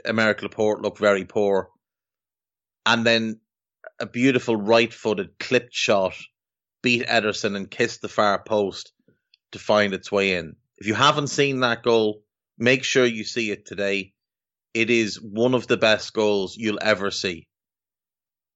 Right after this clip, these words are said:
It is a moment of absolute genius. It's something that if Lionel Messi did, we would see it on an endless loop for months and months.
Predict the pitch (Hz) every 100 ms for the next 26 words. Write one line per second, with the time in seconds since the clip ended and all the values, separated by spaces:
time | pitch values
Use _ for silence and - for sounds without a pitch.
0 | _ - 113 107 113 113 123 135 131 120
1 | 107 - 120 - - 110 104 - 107 101
2 | 98 92 - 101 - 127 127 120 107 104
3 | 110 110 107 104 104 104 107 90 101 95
4 | 85 _ _ _ _ _ 107 110 104 95
5 | - - 127 113 104 101 101 107 101 95
6 | - 104 92 - 98 98 92 95 92 85
7 | - - -